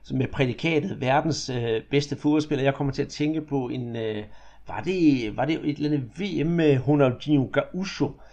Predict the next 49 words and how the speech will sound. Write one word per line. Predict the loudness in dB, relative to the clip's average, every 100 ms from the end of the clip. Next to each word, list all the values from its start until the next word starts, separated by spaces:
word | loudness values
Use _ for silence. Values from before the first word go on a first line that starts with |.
| -20 -20 -18
hvor, | 4 8 8 8 6
hvor | 2 0
der | 0
blev | -2 -8
stillet | -2 2 4
et | 4
eller | 4
andet | 2 2 -2 -4 -12
spørgsmål | -10 -2 -2 0 0 0 0
til, | 0 0 0 0
om, | 0 0 0
om, | -4
om | -6 -6
han | -4 -4
var |
oppe | 0 0 0
på, | -4 -2 -4 -8 -8
på | -8 -8 -12 -20 -20 -20 -10 -6
den | -2
måde, | 0 0
Pelé | 0 -2
havde | -2
spillet | -4 -4 -4
på | -4 -8
sin, | -8 -10 -8 -8
øh, | -8 -8 -10
til, | -12 -8
til | -2 2
V | 2 2
M, | -2 -4 -16 -16 -2
hvor | 0 2
Pelé | -2
svarer, | 0 2 2
"Jamen, | 0 0
Ronaldinho | 0 0 2 4
Gaúcho | 6 4 2
har | -2 2
aldrig | 4 6 6
vundet | 6 4 2 -2
tre | -2 -2 0
V | -2 0
M, | -2
og | -4
jeg | -6
tør | -8
vædde | -2 0 2
med, | 2
at, | 0 -4
at | -12 -12 -14